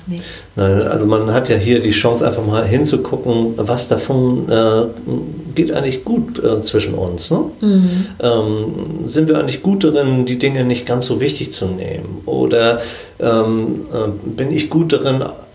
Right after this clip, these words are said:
Speaker 2: auch für mich zu sorgen? Äh, all, all diese Fragen. Und dann zu sagen, „Mensch, das ist doch prima.“ Das, das schafft eben nicht jeder.
Speaker 1: Mhm.
Speaker 2: <laughs> Und wenn ich das schon schaffe,
Speaker 1: Ja.
Speaker 2: hey, da kann ich doch, äh, richtig froh und sogar vielleicht ein bisschen stolz sein, dass das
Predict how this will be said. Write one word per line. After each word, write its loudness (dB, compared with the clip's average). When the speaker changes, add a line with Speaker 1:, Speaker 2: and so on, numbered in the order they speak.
Speaker 2:
auch 0
für -2
mich 0
zu -2
sorgen? -2
Äh, -4
all, 0
all 2
diese 0
Fragen. 0
Und -2
dann 2
zu -2
sagen, 2
„Mensch, -2
das -2
ist -2
doch 0
prima.“ 0
Das, -2
das 0
schafft -4
eben 4
nicht 0
jeder. 0
Speaker 1:
Mhm. 0
Speaker 2:
<laughs> -2
Und 4
wenn 4
ich 0
das 0
schon 2
schaffe, 0
Speaker 1:
Ja. 0
Speaker 2:
hey, 4
da 4
kann -2
ich 2
doch, 0
äh, 0
richtig 0
froh 2
und -2
sogar 2
vielleicht 0
ein 0
bisschen -2
stolz -2
sein, 0
dass 0
das -6